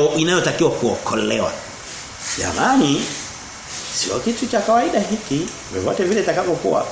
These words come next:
sio kitu cha kawaida. Fanya kazi ya Mungu. Eh? Atakayeamua akabaki na akaishika roho yake aishike. Biblia inasema katika kitabu cha Luka mlango, eh, ule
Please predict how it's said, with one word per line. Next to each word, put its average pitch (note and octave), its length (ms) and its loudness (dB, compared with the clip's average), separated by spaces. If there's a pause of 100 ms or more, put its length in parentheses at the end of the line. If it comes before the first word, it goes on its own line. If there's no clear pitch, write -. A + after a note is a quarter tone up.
(800)
sio A2+ 100 -6
kitu A2 160 -10
cha D#3+ 100 -2
kawaida. C#3+ 320 0 (500)
Fanya A3+ 220 6
kazi A3 240 4
ya G3 60 6
Mungu. G#3 240 4 (1160)
Eh? D3+ 280 2 (840)
Atakayeamua G#3 540 6
akabaki F#3 380 6
na D#3 140 4 (240)
akaishika D3 460 4
roho C#3 120 6
yake F3 220 4
aishike. C3 540 4 (1500)
Biblia E3+ 200 6
inasema F3 220 4
katika D#3+ 220 4
kitabu D#3 200 2
cha C3+ 140 6
Luka D3 180 4
mlango, C3+ 420 6 (1040)
eh, B2+ 460 4 (400)
ule C3 520 6